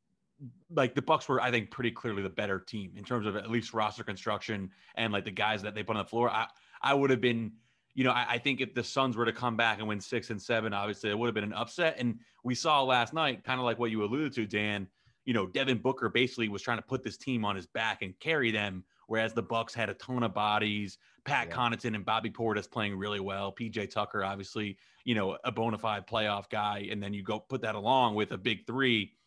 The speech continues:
Speaker 1: Um, you know, the Bucks definitely, their ammo kind of started to stand out as the,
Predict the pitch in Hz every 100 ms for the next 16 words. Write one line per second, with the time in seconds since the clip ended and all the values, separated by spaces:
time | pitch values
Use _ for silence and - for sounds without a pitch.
0 | _ - 113 113 101 92 - 127 117 98
1 | 123 120 - 120 117 110 107 - 120 113
2 | 107 117 107 98 _ _ - 139 104 101
3 | - 117 107 101 101 95 - 107 107 107
4 | 101 101